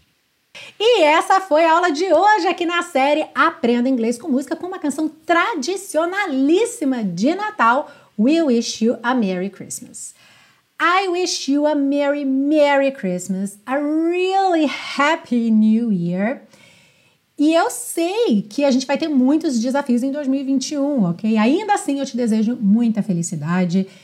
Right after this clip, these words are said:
É, eu acho que a gente tem que aprender, eu acho que a gente tá tra-, trabalhando muito esse ano de dois mil e vinte, aprender a encontrar felicidade nas pequenas coisas,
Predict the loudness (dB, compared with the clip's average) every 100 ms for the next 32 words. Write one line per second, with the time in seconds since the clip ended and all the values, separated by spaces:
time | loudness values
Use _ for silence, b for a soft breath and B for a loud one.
0 | B -6 -2 -2 0 2 2 2 -2 -2
1 | 0 0 -2 -2 0 0 -4 -12 _ _
2 | _ -4 -2 -2 -2 0 0 -2 -2 -2
3 | -4 -4 -8 -14 _ _ -4 0 2 2
4 | 2 0 0 -4 -2 -2 0 0 2 4
5 | 4 2 0 -2 -4 0 0 0 0 -2
6 | -2 -4 B B B -2 -2 0 0 2
7 | 2 0 -4 -4 -6 -4 0 2 2 2
8 | -2